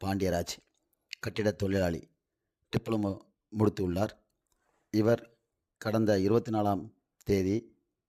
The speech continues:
மர்ம நபர்களால் படுகொலை செய்யப்பட்டார். இந்த படுகொலையில் சதீஷ், மதன் ஆகியோர் கைது செய்யப்பட்டார்கள். இந்த படுகொலையை கண்டித்த புதிய தமிழகம் கட்சி நிறுவன தலைவர் டாக்டர் கிருஷ்ணசாமி அவர்கள்,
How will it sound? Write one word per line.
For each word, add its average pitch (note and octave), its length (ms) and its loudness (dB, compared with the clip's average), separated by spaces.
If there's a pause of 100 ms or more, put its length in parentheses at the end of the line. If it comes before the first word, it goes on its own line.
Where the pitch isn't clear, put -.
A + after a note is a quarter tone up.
(340)
மர்ம A#2 280 2
நபர்களால் G2+ 500 0
படுகொலை G#2 320 -2
செய்யப்பட்டார். F2+ 640 -8 (320)
இந்த G#2+ 560 0 (420)
படுகொலையில் G2+ 540 0 (240)
சதீஷ், G#2+ 340 -2 (380)
மதன் G2+ 360 0
ஆகியோர் G2+ 460 0
கைது G2 240 -4
செய்யப்பட்டார்கள். F2 640 -8 (580)
இந்த G#2+ 560 2 (320)
படுகொலையை G#2+ 680 0 (580)
கண்டித்த G#2 760 -2 (180)
புதிய A2+ 180 2
தமிழகம் G#2 300 0
கட்சி F#2 400 -6
நிறுவன G#2+ 320 0
தலைவர் G2 260 -2
டாக்டர் F#2+ 220 -2
கிருஷ்ணசாமி G2+ 480 -4
அவர்கள், F#2 420 -4